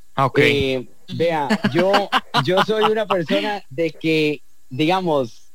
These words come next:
Speaker 2: los zapatos hasta que se me destruyan.
Speaker 1: Ajá.
Speaker 2: Los jeans puedo rajar, puedo rajar y, y las empresas de jeans, no,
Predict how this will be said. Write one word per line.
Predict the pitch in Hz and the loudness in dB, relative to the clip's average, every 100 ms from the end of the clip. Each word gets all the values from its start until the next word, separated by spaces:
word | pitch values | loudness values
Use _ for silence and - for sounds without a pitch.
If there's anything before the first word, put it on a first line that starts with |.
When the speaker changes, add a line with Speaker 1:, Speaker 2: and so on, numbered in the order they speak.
| - | -8
Speaker 2:
los | - 151 156 | 0 4 4
zapatos | 165 175 190 214 262 220 | 4 4 2 2 2 2
hasta | 180 - 151 | 2 0 -2
que | 127 | -2
se | 135 | -2
me | 131 | 0
destruyan. | 113 - 143 151 135 92 - - - - - - - | -2 0 2 4 4 0 -8 -14 -18 -18 -16 -6 4
Speaker 1:
Ajá. | 151 | 6
Speaker 2:
Los | 165 160 156 151 151 135 - - - - - | 8 8 6 6 4 0 -6 -16 -18 -14 -10
jeans | 113 190 269 294 262 175 - - - - | 0 2 4 4 0 -2 -12 -18 -18 -10
puedo | - 240 233 262 233 | 0 2 4 4 2
rajar, | 170 147 120 147 143 135 131 - - - - | 2 2 2 2 2 0 -4 -12 -18 -18 -2
puedo | 147 180 180 | 2 4 4
rajar | 165 131 139 147 139 - | 2 2 2 0 -2 -2
y, | 143 143 131 127 | 2 4 4 2
y | |
las | 123 117 | 2 2
empresas | 123 113 135 170 | 0 0 2 4
de | 151 | 2
jeans, | 127 151 165 131 - 120 | 2 4 4 2 -4 -4
no, | 127 127 | -2 0